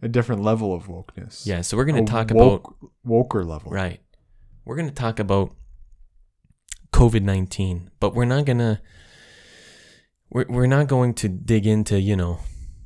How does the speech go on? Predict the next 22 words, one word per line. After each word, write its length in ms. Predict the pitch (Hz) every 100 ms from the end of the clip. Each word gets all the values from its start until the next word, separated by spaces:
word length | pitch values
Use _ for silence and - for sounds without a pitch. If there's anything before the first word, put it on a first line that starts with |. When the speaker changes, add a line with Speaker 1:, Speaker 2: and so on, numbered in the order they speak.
| - - - - _ _ _ _ _ _ _ _ - -
Speaker 2:
the 580 | 104 107 98 95 90 - - - - _ _ _
everything 400 | 120 110 104 107
aspect, 500 | 95 98 92 - 95 98
like, 260 | 87 - - -
"Oh, 400 | 135 131 90 82 - - -
it's 100 | -
crazy, 560 | - 131 135 92 98 135
eh? 40 |
covid 340 | 139 87 90 95
nineteen." 280 | 104 117 113
Speaker 1:
Oh, 420 | 110 104 101 110 - -
oh, 200 | 127 135
Speaker 2:
You 60 |
know. 140 | 110 135 139
Speaker 1:
when's 160 | 139
the 80 | 143
last 260 | 143 147 139
time 180 | 143 131
you 160 | 160
went 160 | 160 127
outside? 600 | 110 107 110 95 95 98
Speaker 2:
Right. 320 | 113 98